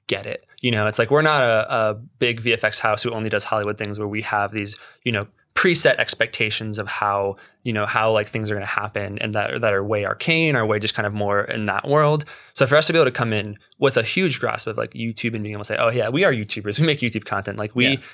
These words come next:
Speaker 1: we kind of can see the vision, you know, that we think other YouTubers have a lo-, a bit easier than maybe someone from outside that space would try
Speaker 2: Mm-hmm.
Speaker 1: to enter.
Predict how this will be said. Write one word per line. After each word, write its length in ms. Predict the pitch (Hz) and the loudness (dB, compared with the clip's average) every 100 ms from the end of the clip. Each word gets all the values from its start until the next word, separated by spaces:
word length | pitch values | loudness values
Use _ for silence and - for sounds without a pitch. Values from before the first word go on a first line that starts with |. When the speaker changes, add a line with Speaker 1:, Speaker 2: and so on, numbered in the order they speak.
| - | -2
Speaker 1:
we 360 | 131 147 147 143 | 2 4 2 2
kind 260 | 151 143 | 2 2
of 160 | 131 - | 2 0
can 140 | 123 | 0
see 240 | - 131 131 | 2 2 2
the 140 | 117 | 2
vision, 580 | 104 104 123 131 135 131 _ _ _ | 0 -2 -2 -2 -4 -8 _ _ _
you 80 | 120 | 0
know, 160 | 110 107 | 0 2
that 260 | 113 107 | 2 2
we 100 | 120 | 0
think 160 | 113 110 | 0 -2
other 120 | 107 | 0
YouTubers 380 | 104 - 110 - | -2 -4 -4 -2
have 400 | 104 98 123 127 | 0 0 0 -2
a 80 | - | 0
lo-, 140 | 107 104 | 2 0
a 40 | |
bit 220 | 120 120 - | -2 -4 -4
easier 440 | 120 113 135 165 151 | -4 0 2 0 0
than 200 | 117 104 | -2 -2
maybe 180 | 104 | -2
someone 260 | 113 107 104 | -2 -2 -2
from 140 | 107 - | -4 -4
outside 220 | 101 113 | -4 -2
that 140 | 113 113 | -2 0
space 200 | 131 131 | -2 -4
would 80 | 120 | -2
try 140 | 107 | 0
Speaker 2:
Mm-hmm. 140 | - 113 | 0 -2
Speaker 1:
to 60 | |
enter. 320 | 110 - 160 | -4 0 0